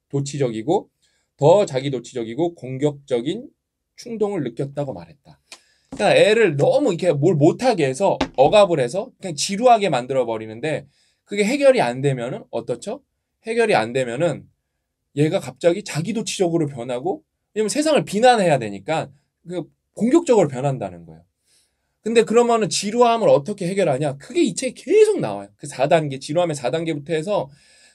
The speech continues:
그냥 지루함이 여러분 그거 여기 뭐도 나오냐면은 그냥 환경에 무슨 재밌는 요소가 많으면은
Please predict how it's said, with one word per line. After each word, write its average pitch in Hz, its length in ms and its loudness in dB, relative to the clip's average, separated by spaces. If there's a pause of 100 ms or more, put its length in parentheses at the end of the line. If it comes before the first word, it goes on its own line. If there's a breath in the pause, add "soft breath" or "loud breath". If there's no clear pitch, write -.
(220 soft breath)
그냥 220 180 -4
지루함이 254 560 2
여러분 202 340 2
그거 175 220 -2 (140)
여기 196 200 -2
뭐도 143 460 0
나오냐면은 135 540 0
그냥 151 220 -4
환경에 254 580 0
무슨 160 200 -6
재밌는 170 440 -4
요소가 147 320 -2
많으면은 120 640 -4